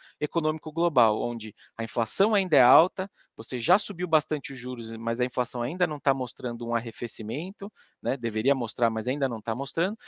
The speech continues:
Só que a gente já tá vendo sinais de fraqueza de atividade. Então, você tá sofrendo, o sentimento do investidor tá sofrendo nas três pontas. Inflação alta, juros alto e pib pra baixo. Eh,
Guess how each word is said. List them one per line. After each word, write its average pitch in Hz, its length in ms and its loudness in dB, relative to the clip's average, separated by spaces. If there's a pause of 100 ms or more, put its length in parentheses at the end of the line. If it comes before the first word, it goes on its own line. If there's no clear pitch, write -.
(200)
Só 185 120 2
que 196 100 0
a - 20 2
gente 190 100 -2
já 185 100 6
tá 185 120 6
vendo 170 220 0
sinais 165 380 6
de 160 120 -4
fraqueza 156 560 0
de 151 120 -2
atividade. 147 540 2
Então, 170 120 -10
você 175 120 -10
tá 170 260 2 (280)
sofrendo, 170 640 0
o 127 60 -2
sentimento 165 680 -2
do 151 120 -2
investidor 143 420 0
tá 170 120 -2
sofrendo 185 400 -2
nas 190 140 2
três 196 240 -2
pontas. 110 440 -2 (260)
Inflação 165 360 0
alta, 196 380 8 (240)
juros 147 360 -2
alto 156 360 6
e 160 120 -10
pib 147 380 -4 (180)
pra 151 160 4
baixo. 107 460 0 (500)
Eh, 127 320 6